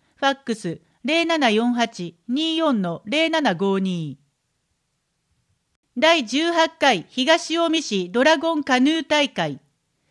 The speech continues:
日程、七月十六日日曜、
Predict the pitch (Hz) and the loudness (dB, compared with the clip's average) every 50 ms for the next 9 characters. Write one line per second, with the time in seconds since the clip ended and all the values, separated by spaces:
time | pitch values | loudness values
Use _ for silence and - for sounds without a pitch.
0 | _ _ _ _ 240 254 262 262 262 - - 285 277 262 254 240 226 196 - _ | _ _ _ _ 0 2 2 2 0 0 2 4 4 4 4 2 0 -2 -6 _
1 | _ _ - - - - 330 320 339 339 330 320 254 247 285 311 311 311 311 294 | _ _ -20 -14 -8 -4 0 2 2 2 2 0 -2 -2 -2 0 0 0 -2 -2
2 | - 294 269 277 269 294 285 247 240 226 - - 247 240 208 190 170 151 139 - | 0 0 0 0 0 0 0 0 0 0 -2 -2 0 2 2 2 0 -2 -4 -8